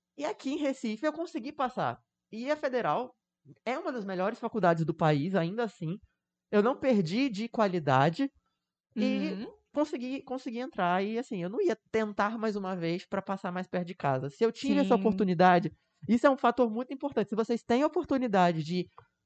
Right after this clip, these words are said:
Speaker 1: ir um pouquinho mais longe, dependendo da quantidade de tempo que você tá estudando, vale mais a pena você entrar logo na faculdade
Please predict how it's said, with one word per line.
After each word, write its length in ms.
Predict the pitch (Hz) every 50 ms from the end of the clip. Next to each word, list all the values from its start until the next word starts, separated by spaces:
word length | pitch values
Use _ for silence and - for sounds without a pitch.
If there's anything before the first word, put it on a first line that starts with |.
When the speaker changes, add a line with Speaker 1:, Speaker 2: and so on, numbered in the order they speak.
| _ _ -
Speaker 1:
ir 160 | 214 233 294
um 180 | 320 320 - 247
pouquinho 420 | - 262 240 240 - 254 285 302
mais 240 | 311 277 254 233 190
longe, 600 | 175 185 190 208 240 247 226 190 170 160 139 - _ _ _ _ _ _ _ _ _ _ _
dependendo 460 | - 202 202 247 240 226 220 247 277 285
da 80 | 285
quantidade 440 | 285 277 262 - 208 226 240 214 277
de 80 | 277 254
tempo 420 | - _ 220 240 294 330 - 277
que 80 | - -
você 120 | - 226
tá 140 | - 233 214
estudando, 380 | 214 - - 175 208 214 202 180
vale 380 | 160 165 190 202 254 285 277 269
mais 260 | 247 254 254 262 233
a 80 | 247 208
pena 560 | - - 208 196 190 185 170 156 147 131 - - _ _ _ _ _ _ -
você 220 | 175 175 - 233
entrar 380 | 226 220 202 - 208 196 226 269
logo 240 | 269 247 208 190 196
na 100 | 180 180
faculdade 760 | - 190 185 - 175 165 151 151 151 139 139 151 143 131